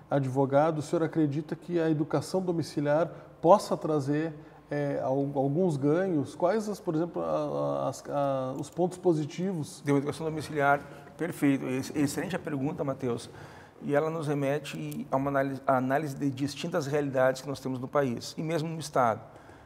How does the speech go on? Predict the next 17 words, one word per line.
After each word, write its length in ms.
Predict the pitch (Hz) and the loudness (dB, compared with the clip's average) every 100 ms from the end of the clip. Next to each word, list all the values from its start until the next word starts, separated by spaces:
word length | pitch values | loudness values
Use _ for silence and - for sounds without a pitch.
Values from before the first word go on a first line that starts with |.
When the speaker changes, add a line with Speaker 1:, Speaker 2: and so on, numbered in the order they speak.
| - - | -18 -14
Speaker 2:
Então, 420 | 127 151 156 147 | -6 -4 -4 -2
quais 200 | 151 143 | -2 -2
seriam 200 | 170 156 | 0 0
as 100 | 139 | 0
vantagens 760 | 156 143 143 147 156 143 160 123 | 0 0 0 0 0 -6 -8 -6
de 120 | 151 | -6
um 100 | 147 | -6
ensino 280 | 143 151 143 | -8 -10 -6
domiciliar? 720 | 139 139 - 143 123 107 - - - - - - - | -4 -6 -6 0 2 2 -2 -18 -20 -20 -20 -6 -2
Aqueles 360 | 139 185 202 | 0 0 -2
pais 260 | - 165 147 | 6 6 6
que, 180 | - 151 | 0 -4
podendo, 840 | - - 190 143 147 151 147 120 107 - | -4 -2 0 2 2 2 0 -2 -8 -4
tendo 260 | 151 156 | -2 0
disponibilidade 840 | 135 131 190 - 165 156 143 147 147 | -4 -6 -8 -6 -6 0 2 2 -2
de 80 | |
tempo 480 | 143 139 139 135 175 | 0 2 2 -2 -8